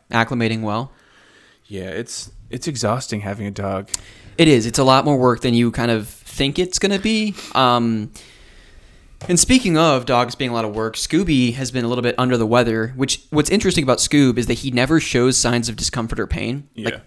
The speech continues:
Speaker 1: he literally could have a slit in his belly, and we'd have no idea unless there was blood everywhere, right?
Speaker 2: Yeah.
Speaker 1: And so we, about a month ago, he had kind of digest-, digestion issues,
Speaker 2: Mm-hmm.
Speaker 1: and it got to the point where he was so backed up, like, he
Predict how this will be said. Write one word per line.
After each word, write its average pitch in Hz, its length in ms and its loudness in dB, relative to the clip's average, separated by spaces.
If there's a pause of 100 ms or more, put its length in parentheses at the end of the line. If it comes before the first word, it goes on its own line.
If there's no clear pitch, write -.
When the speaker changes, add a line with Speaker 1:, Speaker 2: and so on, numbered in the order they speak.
(220)
Speaker 1:
he 156 160 -2
literally 143 300 4
could 127 100 -6
have 127 140 -2
a 107 40 -2
slit - 360 0
in 127 60 -6
his 113 100 -6
belly, 117 240 2
and 107 60 -6
we'd 117 100 -4
have 98 160 -8
no 110 200 -4
idea 113 280 -2
unless 107 240 -6
there 113 60 -6
was 107 100 -6
blood 120 240 2
everywhere, 101 340 -6
right? 113 380 -2
Speaker 2:
Yeah. 120 320 -2 (180)
Speaker 1:
And 143 160 0
so 143 460 6
we, 151 500 0 (480)
about 147 220 2
a 143 40 4
month 190 280 2
ago, 123 460 4
he 131 200 0
had 120 560 0
kind 131 140 -4
of 120 60 -4
digest-, 107 520 -2
digestion 117 920 -4
issues, 190 540 -4
Speaker 2:
Mm-hmm. 117 300 -10
Speaker 1:
and - 40 0
it 147 40 2
got 165 160 4
to 131 60 -4
the 131 60 -4
point 139 240 0
where 117 80 0
he 131 100 -2
was 120 120 0
so 135 160 2
backed 113 320 0
up, 120 200 2
like, 120 120 -4
he 123 260 0